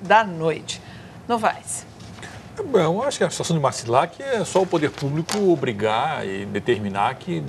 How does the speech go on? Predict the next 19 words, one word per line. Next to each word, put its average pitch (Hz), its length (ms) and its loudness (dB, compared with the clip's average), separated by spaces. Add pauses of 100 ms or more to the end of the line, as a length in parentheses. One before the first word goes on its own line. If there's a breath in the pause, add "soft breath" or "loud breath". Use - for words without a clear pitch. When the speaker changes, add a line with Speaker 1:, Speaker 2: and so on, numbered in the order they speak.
Speaker 2:
é, 104 500 0 (360)
as 113 160 0
empresas 110 300 0
de 117 100 0
telefonia, 107 680 -2 (140)
né, 127 100 -4
que 120 60 -8
são 120 100 -6
duas 110 120 -2
coisas 107 200 -4
diferentes, 117 360 -4
a - 20 -6
empresa 131 220 -2
de 123 40 -8
telefonia 139 440 -2
põe 392 180 2
uma 403 120 -4
antena 160 260 2
lá, 113 260 -4